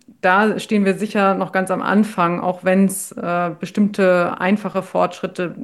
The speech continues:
äh, in der Elektrifizierung zum Beispiel auch von einfachen Fahrzeugen, äh, gibt. Ähm,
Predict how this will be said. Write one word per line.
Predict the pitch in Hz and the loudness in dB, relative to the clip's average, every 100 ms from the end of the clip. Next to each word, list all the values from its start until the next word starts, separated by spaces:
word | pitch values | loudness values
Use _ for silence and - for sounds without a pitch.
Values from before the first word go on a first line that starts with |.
| - | -8
äh, | 175 170 165 | -6 -4 -2
in | 185 | 0
der | 180 | 0
Elektrifizierung | 170 180 180 190 - 180 190 - 202 180 185 | 0 -4 -6 -14 -10 -12 -10 -4 -2 0 -4
zum | 180 185 | -4 -6
Beispiel | 170 170 - 180 | -6 -6 -6 -4
auch | 175 170 | -4 -6
von | - 170 | -6 -4
einfachen | 175 196 180 175 170 | -2 -2 -2 -6 -8
Fahrzeugen, | - 175 175 - 170 170 170 165 | -4 -4 -4 -4 -4 -2 -4 -6
äh, | 170 165 175 | -6 -8 -8
gibt. | - 220 226 - _ - - - _ - | -4 -6 -6 -18 _ -20 -20 -20 _ -2
Ähm, | 185 185 180 226 | 0 2 0 -4